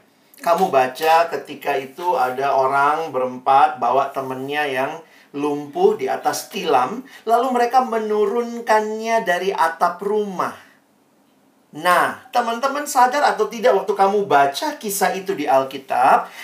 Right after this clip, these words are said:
maka yang muncul di kepalamu adalah rumah kita model sekarang. Karena kita dibesarkan dengan rumah model sekarang. Jadi setiap orang yang baca Alkitab sebenarnya sadar atau tidak, dia ikut menafsir.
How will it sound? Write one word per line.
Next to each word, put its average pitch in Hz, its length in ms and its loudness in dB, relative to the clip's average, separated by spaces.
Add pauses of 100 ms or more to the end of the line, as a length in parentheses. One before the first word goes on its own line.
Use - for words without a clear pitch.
(140)
maka 254 300 2
yang 240 160 2
muncul 285 480 -2
di 190 80 -2
kepalamu 165 640 4
adalah 165 460 4
rumah 202 480 2
kita 170 480 0
model 156 320 2
sekarang. 196 500 0 (720)
Karena 156 400 0
kita 208 240 -2
dibesarkan 156 640 0
dengan 160 240 -4
rumah 196 400 2
model 160 400 0
sekarang. 202 480 2 (320)
Jadi 226 240 0
setiap 262 480 -2
orang 240 240 4
yang 226 160 -2
baca 190 400 2
Alkitab - 480 -4
sebenarnya 226 480 0
sadar 196 400 4
atau 180 240 -4
tidak, 226 480 -2
dia 330 240 0
ikut - 240 -12
menafsir. 214 640 -4